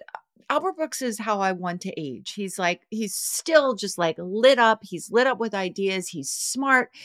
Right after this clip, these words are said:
He's clever, even, like, he's on Marc Maron last week, and he was talking about, you know, he,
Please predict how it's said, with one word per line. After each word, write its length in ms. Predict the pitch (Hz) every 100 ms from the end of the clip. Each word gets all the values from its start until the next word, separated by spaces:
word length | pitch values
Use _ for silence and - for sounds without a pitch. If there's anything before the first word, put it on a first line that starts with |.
| -
He's 240 | - 175 -
clever, 680 | - 254 269 240 254 247 - _ _ _ -
even, 300 | 269 302 277
like, 180 | 240 220
he's 200 | 220 208
on 180 | 208 196
Marc 260 | 190 175
Maron 640 | 180 175 202 220 214 208 -
last 400 | - 196 202 -
week, 300 | 196 214 202 -
and 160 | 185
he 220 | 180 185 165
was 220 | 165 -
talking 440 | 185 175 - 180
about, 280 | 170 160 165 214
you 120 | 202
know, 140 | 170
he, 320 | 180 196 180